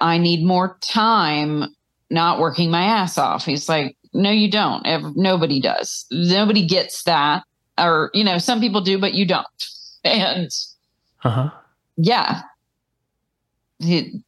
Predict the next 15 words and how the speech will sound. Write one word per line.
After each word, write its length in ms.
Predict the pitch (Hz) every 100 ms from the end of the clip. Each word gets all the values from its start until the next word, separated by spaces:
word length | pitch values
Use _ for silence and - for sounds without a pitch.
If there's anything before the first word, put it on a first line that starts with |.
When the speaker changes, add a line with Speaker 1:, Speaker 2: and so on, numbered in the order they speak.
| _ -
Speaker 1:
again, 680 | 160 147 131 107 151 185 - _ _ _ _ -
I 100 | 160
feel 320 | 151 170 165
a 60 | 160
little 160 | 156 151
repetitive, 680 | 160 175 160 127 131 131 139
but 220 | 107 - _ _ _ _ _ _ _ _ _ _
his 360 | 165 165 151 -
stance 520 | - 160 143 143 - -
is 600 | 208 - 202 - - - _ _ _ _ _ _ _ _ _ _ _ _ _ _ _ _ _ _ _ -
quit 320 | 196 180 -
complaining, 960 | - 160 - 240 226 214 202 180 196 180 _ _ _ _ _ _ _ _ _ _ _ _ _ _ _ _ _ _ _ _ _ _ _ _ _ _ _ _ _ _ _ _ _ _ _ _ _ _
quit 400 | - 165 147 156
Speaker 2:
Yeah. 200 | 131 151
Speaker 1:
being, 180 | - 151